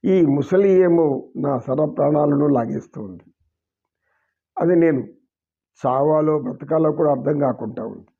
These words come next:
ఎలా బయటపడాలి అర్థం కాలేదు. పోనీ నిన్ను ప్రార్థిస్తుంటే నీవు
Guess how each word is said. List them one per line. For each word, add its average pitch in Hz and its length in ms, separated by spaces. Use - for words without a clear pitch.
ఎలా 143 220
బయటపడాలి 143 640
అర్థం 120 320
కాలేదు. 107 360
పోనీ 196 320
నిన్ను 170 300
ప్రార్థిస్తుంటే 160 1000
నీవు 147 440